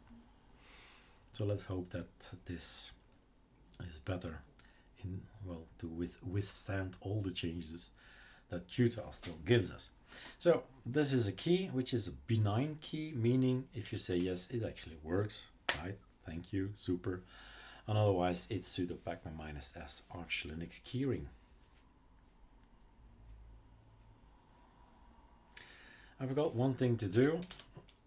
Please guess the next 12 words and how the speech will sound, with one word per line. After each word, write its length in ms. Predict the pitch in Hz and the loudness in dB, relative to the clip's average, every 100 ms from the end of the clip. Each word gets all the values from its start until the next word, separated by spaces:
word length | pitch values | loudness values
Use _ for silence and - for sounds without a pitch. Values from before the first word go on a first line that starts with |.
| - | -4
That's 260 | 123 113 - | -2 -2 0
too 160 | 123 | 2
late, 280 | 110 110 120 | 4 4 2
I 40 | 117 | 2
guess. 360 | 120 123 - - - | 2 2 -2 -12 -18
<laughs> 160 | - | -2
Backup 580 | 120 113 95 98 104 101 | 0 0 -2 -2 0 -2
scal. 360 | - - 98 101 - - - - | -2 -6 -6 -8 -10 -16 -14 -8
<laughs> 1000 | 110 - - - - - - - - - | -8 -10 -20 -16 -12 -10 -10 -12 -14 -6
Sorry, 180 | 175 175 | -2 2
guys. 380 | 147 147 - - - | 4 4 0 -8 -8
<laughs> 80 | - | -2